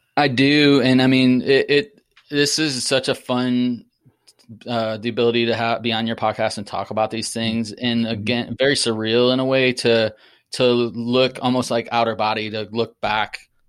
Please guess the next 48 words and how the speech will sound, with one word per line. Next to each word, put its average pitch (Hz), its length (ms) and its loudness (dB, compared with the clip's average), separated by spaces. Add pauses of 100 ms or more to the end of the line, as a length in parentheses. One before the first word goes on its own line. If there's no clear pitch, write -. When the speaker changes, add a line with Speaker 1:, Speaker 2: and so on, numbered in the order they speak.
Speaker 1:
on 110 360 -4
Speaker 2:
Mm-hmm. 110 220 -6 (380)
Speaker 1:
those 107 180 -2
years. 113 480 0 (760)
And 131 120 2
I 139 80 2
just 131 220 -2
didn't, 127 600 2 (300)
I 135 120 0
knew 139 320 2
it, 147 140 -2
but 131 100 2
I 127 100 4
didn't 131 200 -2
appreciate 123 760 -2
it 120 320 0 (140)
in 123 160 -2
real 117 260 0
time 135 300 -2
because 120 320 -2
I 87 100 -2
think 131 240 -6
also 113 600 0
not 113 260 -2
just 120 320 -4
because 113 560 -4
of 110 320 -2
the 107 80 -4
way 107 180 -4
things 107 280 -10
are, 110 180 0
you're, 110 400 -4 (760)
how 123 360 2
I, 120 360 2
we 135 180 2
always 120 260 2
were 117 260 2
is 113 100 -2
like, 113 160 -2
"Okay, 113 160 -4
you're 110 160 -6
always 127 520 2
ready 117 240 0
for 117 120 -8
the 113 60 -4
next 110 260 -6
thing." 107 320 -10
Like, 113 220 -6